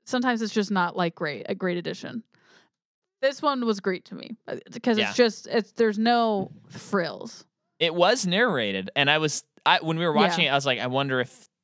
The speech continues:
Speaker 2: Jordan is okay with this narration," but it
Speaker 1: But that, I'm fine with that 'cause he's, he is telling her.
Speaker 2: Yeah.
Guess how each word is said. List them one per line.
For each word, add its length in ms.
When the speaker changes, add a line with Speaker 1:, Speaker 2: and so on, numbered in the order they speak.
Speaker 2:
Jordan 280
is 140
okay 260
with 120
this 160
narration," 600
but 140
it 200
Speaker 1:
But 140
that, 140
I'm 100
fine 200
with 100
that 120
'cause 180
he's, 300
he 220
is 140
telling 360
her. 320
Speaker 2:
Yeah. 220